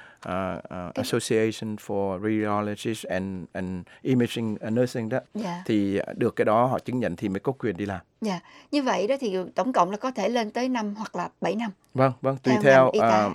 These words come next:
Speaker 1: nhưng mà nếu mà ra, ra rồi, tức là nhiều người cứ hiểu lầm rằng ra là, coi như ra là, à, thành, à, radiologist nurse.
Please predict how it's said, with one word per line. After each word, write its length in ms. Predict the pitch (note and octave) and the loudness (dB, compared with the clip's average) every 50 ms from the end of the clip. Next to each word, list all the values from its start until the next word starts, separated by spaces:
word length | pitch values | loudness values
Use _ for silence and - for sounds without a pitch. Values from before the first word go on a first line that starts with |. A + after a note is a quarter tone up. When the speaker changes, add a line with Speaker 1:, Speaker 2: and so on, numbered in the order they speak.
| - _ - | -4 _ -10
Speaker 1:
nhưng 460 | - G2+ A2 A2+ B2 B2+ D3+ D#3+ D#3+ | -6 -4 -2 0 2 4 6 6 8
mà 80 | C#3+ B2+ | 8 8
nếu 200 | B2 C3 C#3+ D3+ | 8 8 8 6
mà 220 | D3+ C#3 A#2 A2+ | 6 6 4 4
ra, 180 | G#2+ G#2+ B2+ B2+ B2+ - - | 4 6 4 4 4 2 -6
ra 340 | - G#2 B2 A#2+ A#2+ A#2+ A#2+ | -2 2 4 6 6 4 4
rồi, 300 | A2 A2+ G#2 G2 G2 F#2+ | 2 2 2 2 0 0
tức 140 | - - - - | -4 -10 -12 -8
là 500 | B2+ A#2 A2 G#2+ G#2 G#2+ G2+ G2 G2 G2 | -4 0 2 4 4 6 6 4 2 2
nhiều 220 | A2 A2+ A#2 A2 | 0 0 0 0
người 460 | A2 G#2+ G2+ G2+ G2 G2 F#2+ F2 C2 - - | 2 2 2 2 2 2 0 -2 -4 -6 -8
cứ 140 | - C3 C3 | -8 -8 -6
hiểu 160 | A#2+ A#2 G#2 | -4 -2 -2
lầm 180 | A2 G#2+ G2+ G2+ | -2 -2 -2 -2
rằng 300 | G2+ G2+ G2 F#2+ F#2 F#2+ | -2 -2 -2 -2 -2 2
ra 220 | A2+ A#2 A2+ A2 | 4 4 4 4
là, 320 | A2 G#2 F#2+ F#2+ F2+ F2 F2 | 4 2 2 2 2 0 -2
coi 180 | - A2+ A2+ | -6 -8 -8
như 140 | A2+ A2+ A2+ | -8 -8 -6
ra 260 | A2 A2+ A2 G#2+ G#2+ | -4 -2 0 0 0
là, 320 | G#2 G2 F2+ F#2 F#2 E2+ E2 - - - - - - | 0 -2 -2 -2 -2 -4 -6 -10 -18 -20 -20 -14 -8
à, 160 | - F2+ E2+ - | -4 -4 -4 -2
thành, 380 | - F#2+ F#2 F2+ F#2 E2 C#2 - | -4 -4 -4 -4 -4 -6 -6 -6
à, 200 | - F#2 F#2+ F#2+ | -6 -6 -4 -2
radiologist 920 | G#2 A#2 A#2+ A2+ A2+ A2 G#2+ G#2+ A2 G#2+ G#2+ G#2 - B2 B2 B2+ - B2 | -2 -2 0 0 -2 -2 0 -2 -2 -2 -4 -4 -4 -6 -6 -4 -4 0
nurse. 240 | A#2+ B2 B2 B2 | 0 2 0 0